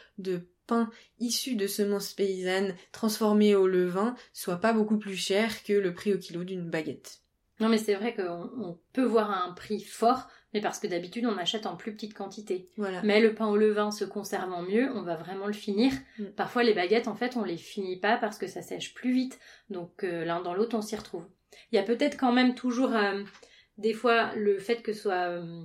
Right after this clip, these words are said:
Speaker 2: des variétés paysannes, que ce soit un peu plus cher quand même, parce qu'il y a un gros travail. Et là, on va en arriver sur la question du travail de sélection des variétés paysannes.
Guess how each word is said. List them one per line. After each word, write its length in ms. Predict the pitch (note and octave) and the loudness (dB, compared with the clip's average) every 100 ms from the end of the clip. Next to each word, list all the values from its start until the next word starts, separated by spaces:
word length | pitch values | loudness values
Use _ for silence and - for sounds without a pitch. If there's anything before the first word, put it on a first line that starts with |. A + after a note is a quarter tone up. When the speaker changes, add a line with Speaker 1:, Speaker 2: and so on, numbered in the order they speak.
| - | -16
Speaker 2:
des 220 | G#3 F#3 F#3+ | -8 -4 -2
variétés 580 | G3+ G3+ G#3 G#3 A3 | 0 0 -2 -2 -4
paysannes, 500 | G#3+ G#3+ G#3 G#3+ A3 | -2 -2 -2 -2 -2
que 60 | A3 | -4
ce 60 | - | -6
soit 180 | F3+ - | -6 -4
un 140 | A3+ | -4
peu 160 | A3+ A#3 | -2 -4
plus 160 | A3+ | -6
cher 240 | G#3 G#3 - | -6 -6 -4
quand 120 | G3+ | 0
même, 180 | C4 C#4 | 2 2
parce 180 | G#3+ | -2
qu'il 160 | - G#3+ | -4 -6
y 40 | |
a 40 | F#3+ | -6
un 80 | F#3+ | 0
gros 160 | G#3+ | 2
travail. 720 | A#3 - A3 A3 A3+ G#3 F3+ A3+ | 2 0 0 2 2 2 -2 -2
Et 140 | G3 | 0
là, 160 | G3 G3+ | 2 0
on 80 | |
va 60 | F3+ | -2
en 100 | F3+ | -2
arriver 280 | F#3 G3+ A3+ | 0 4 4
sur 140 | A3+ | 4
la 140 | F3 F3+ | 2 2
question 480 | G#3 G3+ - A3 | -2 -4 -2 -4
du 200 | A#3+ G#3 | -4 -10
travail 400 | - - G3+ G3+ | -8 -2 2 2
de 120 | G3 F3 | 0 -6
sélection 680 | - - C4 A3+ - D4+ | -4 2 4 4 0 0
des 120 | C#4 G3 | 2 2
variétés 380 | F#3 F#3+ G3 | 2 0 0
paysannes. 480 | G3 F#3 F3+ C4 C#4 | -2 -2 2 4 4